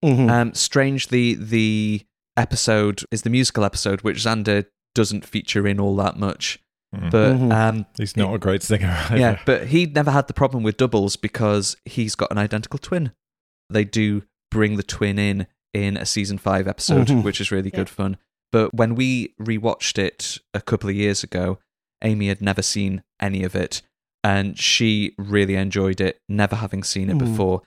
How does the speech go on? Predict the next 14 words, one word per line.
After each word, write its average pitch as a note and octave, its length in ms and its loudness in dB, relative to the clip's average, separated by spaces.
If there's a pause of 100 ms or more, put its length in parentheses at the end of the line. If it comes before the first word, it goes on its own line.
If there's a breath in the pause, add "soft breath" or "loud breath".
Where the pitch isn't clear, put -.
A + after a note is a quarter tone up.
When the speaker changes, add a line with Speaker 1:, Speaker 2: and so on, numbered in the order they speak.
(240)
Speaker 2:
even G2 300 -4
nearly G2 240 -2
twenty G2 340 -6
years F#2+ 280 -2
on. F#2+ 260 -2 (840)
I've G2+ 220 2
got - 160 0
a - 40 -4
friend G2 280 -2
called G2 200 -2
Katie G2 380 -4
who G2 200 -6
rewatches F#2+ 600 -4
Buffy F#2+ 400 -4